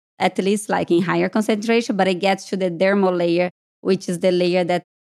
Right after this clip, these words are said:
gives more firmness to the skin and is the layer that we actually wanna fight, you know, those old cells and allow them to produce,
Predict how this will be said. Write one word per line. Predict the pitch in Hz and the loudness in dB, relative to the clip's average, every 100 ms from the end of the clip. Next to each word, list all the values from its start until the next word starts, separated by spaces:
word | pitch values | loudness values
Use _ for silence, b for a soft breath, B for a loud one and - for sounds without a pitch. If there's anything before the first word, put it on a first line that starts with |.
| _ - | _ -4
gives | 180 165 | -4 -2
more | 165 165 | -2 -2
firmness | 151 - 262 254 240 233 | -4 0 2 2 0 -2
to | 233 | -4
the | 214 208 | -2 -2
skin | 208 - 202 196 185 - | -2 -2 0 2 0 -2
and | - 180 | 2 2
is | 175 175 | 2 2
the | 175 | 0
layer | 175 180 | 2 0
that | 175 175 | 2 2
we | 175 170 | 2 2
actually | 170 175 - 190 | 0 -2 -4 0
wanna | 180 175 165 175 175 _ _ _ _ | 2 2 4 2 0 _ _ _ _
fight, | - 175 180 - - | 0 0 0 -6 -4
you | - | 0
know, | 180 170 | 2 2
those | 160 175 160 - | 0 -4 -6 -4
old | 180 175 170 | -2 -2 -6
cells | - 175 170 170 170 - _ _ _ | -4 0 0 -2 -4 -14 _ _ _
and | 165 | -2
allow | 175 170 170 170 175 | 0 2 2 2 0
them | 165 170 175 175 | 0 0 0 -2
to | 175 | -4
produce, | - 175 170 165 - | -2 -2 -2 -6 -8